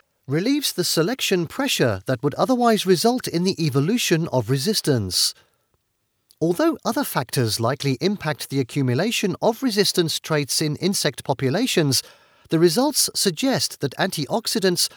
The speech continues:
might reduce the number of genetic mutations and potentially slow the evolution of insecticide resistance. Doctor Pittendry and his colleagues also note an alternative hypothesis,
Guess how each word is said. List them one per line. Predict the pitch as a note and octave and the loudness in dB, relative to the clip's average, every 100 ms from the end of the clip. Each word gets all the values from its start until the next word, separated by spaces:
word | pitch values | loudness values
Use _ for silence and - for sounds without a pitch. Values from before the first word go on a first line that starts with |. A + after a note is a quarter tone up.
| _ | _
might | F3 B3+ B3 | -2 -2 -2
reduce | E3+ - C#4 - | -4 -2 0 0
the | G3 | 0
number | G3 A3+ - | 0 0 0
of | C#3+ | -2
genetic | A#2 C#3+ D#3+ - - | -2 -2 -2 -2 -4
mutations | C#3 C3 - C4+ - D#3 C3+ - - - | -4 -4 -4 -2 2 2 2 0 -6 -6
and | - - | -4 -4
potentially | G#3+ - C#4+ - C4 A#3+ | -4 -2 -2 -2 -2 0
slow | - - A3 C4+ | 0 2 2 4
the | A3+ D#3+ | 2 2
evolution | D#3 D3 A3+ C4 - D#3+ | 2 2 2 0 0 0
of | C#3 | 0
insecticide | C#3 - A3+ F#3+ - B2+ A2 A2 | 0 -2 -2 0 2 2 2 0
resistance. | B2 G3+ - D3 G#2+ F2+ - - _ _ _ _ _ _ _ _ | 0 0 -2 -2 -2 -2 -4 -4 _ _ _ _ _ _ _ _
Doctor | - C3 D#3 | -6 -4 -4
Pittendry | - C#4 C#4+ B3 A#3+ - | -2 -2 -2 0 -2 0
and | C#3+ C3 | -2 0
his | B2+ | -2
colleagues | - - C4+ G3 B2 - - _ | -2 -4 0 0 0 -4 -6 _
also | G#3+ C#4+ - C4 | -2 -2 0 0
note | F#3+ D#3+ - | 2 0 0
an | C#3+ | -2
alternative | C3+ - B3 A3+ - C3 | -2 -2 -2 -2 0 -2
hypothesis, | - D#3+ - A#3 B2+ - C3+ G2 - | -2 -4 -4 -6 -4 0 0 0 -2